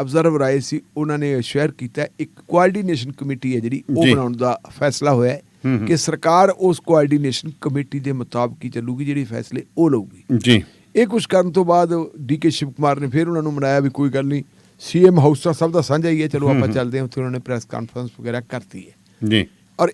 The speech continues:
Speaker 1: ਇਸੇ ਸਮੇਂ ਦੌਰਾਨ ਫਿਰ ਖਬਰ ਇਹ ਆ ਗਈ ਕਿ ਜਿਹੜੇ ਵਿਧਾਇਕਾਂ ਨੇ ਵੋਟ ਪਾਈ ਸੀ ਉਲਟ,
Speaker 2: ਜੀ।
Speaker 1: ਉਹਨਾਂ ਦੇ ਖਿਲਾਫ ਇੱਕ ਕੰਪਲੇਂਟ ਕੀਤੀ ਸੀ
Speaker 2: ਹੂੰ, ਹੂੰ।
Speaker 1: ਕਾਂਗਰਸ ਪਾਰਟੀ ਵੱਲੋਂ ਕਿ ਇਹਨਾਂ ਨੇ ਡਿਸਪਲਿਨ ਦੀ ਉਲੰਘਣਾ ਕੀਤੀ
Speaker 2: ਉਲੰਘਣਾ
Speaker 1: ਹੈ,
Speaker 2: ਕੀਤੀ
Speaker 1: ਦਲ
Speaker 2: ਹੈ।
Speaker 1: ਬਦਲੀ ਕੀਤੀ ਹੈ ਤੇ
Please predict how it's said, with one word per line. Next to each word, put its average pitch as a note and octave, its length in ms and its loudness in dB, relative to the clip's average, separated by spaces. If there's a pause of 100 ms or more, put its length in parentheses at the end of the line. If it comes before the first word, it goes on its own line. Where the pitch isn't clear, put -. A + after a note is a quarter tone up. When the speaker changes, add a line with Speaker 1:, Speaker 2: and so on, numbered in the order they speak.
Speaker 1:
ਇਸੇ A#3 300 2
ਸਮੇਂ A3 280 2
ਦੌਰਾਨ F3+ 420 2
ਫਿਰ D3 140 -4
ਖਬਰ C3 320 -4 (100)
ਇਹ F#3 160 2
ਆ E3+ 80 2
ਗਈ D#3+ 320 -8
ਕਿ D#3+ 100 -2
ਜਿਹੜੇ D#3 600 2 (580)
ਵਿਧਾਇਕਾਂ D3 600 0
ਨੇ C3+ 300 0 (220)
ਵੋਟ E3+ 300 8
ਪਾਈ E3 240 0
ਸੀ - 220 -10 (120)
ਉਲਟ, F3 280 6 (220)
Speaker 2:
ਜੀ। A#2+ 240 6 (540)
Speaker 1:
ਉਹਨਾਂ A#3+ 220 4
ਦੇ A#3+ 100 4
ਖਿਲਾਫ F#3 320 2
ਇੱਕ - 120 -4
ਕੰਪਲੇਂਟ G3+ 460 4
ਕੀਤੀ B2+ 300 -10
ਸੀ - 220 -20 (160)
Speaker 2:
ਹੂੰ, C3 180 4
ਹੂੰ। A2+ 80 -2
Speaker 1:
ਕਾਂਗਰਸ C3+ 360 -4
ਪਾਰਟੀ C3 300 -2
ਵੱਲੋਂ C#3 280 -2
ਕਿ D#3 260 -8
ਇਹਨਾਂ C#3+ 220 -2
ਨੇ C#3+ 120 -2
ਡਿਸਪਲਿਨ B2+ 580 -6
ਦੀ C#3 80 -2
ਉਲੰਘਣਾ C3+ 300 -4
ਕੀਤੀ C#3 180 2
Speaker 2:
ਉਲੰਘਣਾ B2+ 220 6
Speaker 1:
ਹੈ, D#3+ 40 6
Speaker 2:
ਕੀਤੀ B2 100 0
Speaker 1:
ਦਲ B2+ 140 0
Speaker 2:
ਹੈ। D3+ 80 0
Speaker 1:
ਬਦਲੀ F3 200 0
ਕੀਤੀ D#3 380 -4
ਹੈ E3 60 0
ਤੇ D#3+ 160 -6